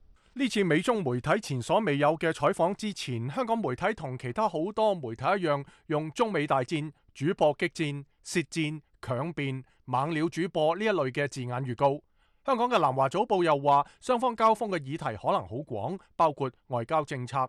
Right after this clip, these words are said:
美國人權以及中國嘅極權統治等等。香港明報喺辯論結束之後嘅報道話，立場親共和黨嘅福克斯商業頻道女主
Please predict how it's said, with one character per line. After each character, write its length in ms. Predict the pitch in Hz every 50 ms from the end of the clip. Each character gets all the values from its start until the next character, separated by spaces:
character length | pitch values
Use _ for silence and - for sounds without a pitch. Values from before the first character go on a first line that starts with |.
| - _ _
美 160 | - 123 131
國 180 | - 156 151 139
人 240 | 131 110 104 110
權 280 | - - 113 101 110 113 - _ _ -
以 140 | 156 196
及 80 | - 190 165 151 _ _ _
中 180 | - - 262 240
國 240 | 214 185 160 160 156
嘅 40 |
極 100 | - 151 120 -
權 100 | 117 98
統 160 | 98 123 165
治 100 | 156 143
等 160 | 113 113 127
等。 280 | 135 110 107 135 - - _ _ _ _ _ _ _ _ _ -
香 140 | 185 175
港 180 | 156 160 165 170
明 180 | 143 123 117 120
報 240 | 135 160 156 156
喺 200 | 151 156 160 175
辯 160 | 185 - 147 135
論 120 | 139 143
結 180 | - 165 160 -
束 40 | - -
之 80 | - 190
後 140 | - 151
嘅 180 | 131 131 156 156 151
報 200 | - 151 151 151
道 140 | 143 143 131 123 123
話， 260 | 131 131 131 139 - _ _ _ _ _ _
立 140 | - 175 170
場 180 | - 156 143
親 160 | - 277 277
共 180 | 240 - 180 160
和 180 | 147 131 123 131
黨 260 | - 139 160 233 269
嘅 140 | - 202 185
福 120 | - 254
克 140 | 226 233 247
斯 160 | - - 262
商 240 | 226 - 262 240 208
業 80 | 175 147 -
頻 220 | - - 110 113 117
道 340 | - 139 143 143 131 127 131
女 100 | 170 165
主 200 | - - 180